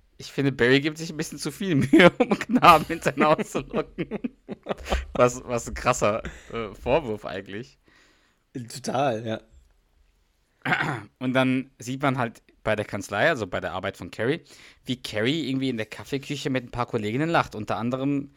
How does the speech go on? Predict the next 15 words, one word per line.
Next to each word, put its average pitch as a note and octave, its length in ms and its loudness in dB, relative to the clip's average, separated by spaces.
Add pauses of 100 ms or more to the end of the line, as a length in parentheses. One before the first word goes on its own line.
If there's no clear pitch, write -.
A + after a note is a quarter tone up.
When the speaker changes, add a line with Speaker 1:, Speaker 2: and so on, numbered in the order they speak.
(1400)
Speaker 1:
wie - 480 -18
heißt C#3+ 200 -12
die C#3+ 60 -8
Asiatin? C#3 480 -14
Amy? C#4 260 -4 (160)
Ich - 120 -20 (440)
weiß - 200 -20
nicht - 120 -20
mehr. - 100 -20 (1000)
Speaker 2:
Die C#3 120 -2
Herzanfall-Tussi? A2+ 800 -8
Speaker 1:
Ja. G2+ 220 -2 (760)
Speaker 2:
Das - 140 -14
ist C#3 120 -14
Molly. C3 340 -6